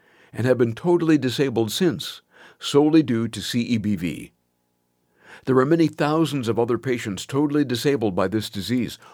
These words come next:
almost all of whom have caught it since nineteen eighty. Like aids, the rate of new cases seems to be accelerating." The physician also speculated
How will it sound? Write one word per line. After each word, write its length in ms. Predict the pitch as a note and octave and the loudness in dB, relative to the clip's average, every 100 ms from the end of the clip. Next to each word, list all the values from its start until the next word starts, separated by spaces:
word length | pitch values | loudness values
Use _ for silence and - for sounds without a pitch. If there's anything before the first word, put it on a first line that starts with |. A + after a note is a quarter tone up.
| - | -4
almost 400 | B2 C3+ C3+ A#2 - | -2 2 0 -2 0
all 220 | D3 F3 | 2 2
of 120 | - | -2
whom 240 | A2+ C2+ | -4 -4
have 180 | D2+ D#2+ | -4 -6
caught 220 | - A#2 | -2 -2
it 160 | A#2 - | -2 -6
since 240 | B2+ A#2 | -8 -6
nineteen 480 | G#2+ G2+ G2+ G#2+ G2 | -4 -4 -4 -4 -4
eighty. 400 | F#2+ F2+ C#2+ A1+ _ _ _ _ _ _ _ | -4 -4 -4 -12 _ _ _ _ _ _ _
Like 280 | F2 B2+ B2+ | -2 -2 2
aids, 420 | C3 G#2 A2 - _ - - | 4 4 2 -6 _ -20 -8
the 80 | G#2 | -4
rate 240 | G2+ C3+ A#2 | 0 0 0
of 120 | F2+ | 0
new 160 | C#3+ | -2
cases 460 | D3+ B2 G#2 G#2 G2 | 0 0 0 -4 -2
seems 280 | C3 B2+ A#2 | -2 -4 -6
to 80 | A2+ | -4
be 360 | A2+ G#2 G2+ - | 0 0 -2 -2
accelerating." 800 | G#2+ - A2 F#2+ D#2 B1+ G#1 - _ _ _ _ _ _ _ _ _ _ _ - | -4 0 0 0 -2 -6 -12 -20 _ _ _ _ _ _ _ _ _ _ _ -10
The 120 | C#3 C#3 | -2 2
physician 460 | D#3+ G#3 G#3 D3+ | 4 2 -2 -2
also 280 | C3+ D#3 D3 | -2 -2 -4
speculated 760 | - G2+ - F2 C#2 B1+ E2+ | -2 -4 -2 -4 -4 -6 -10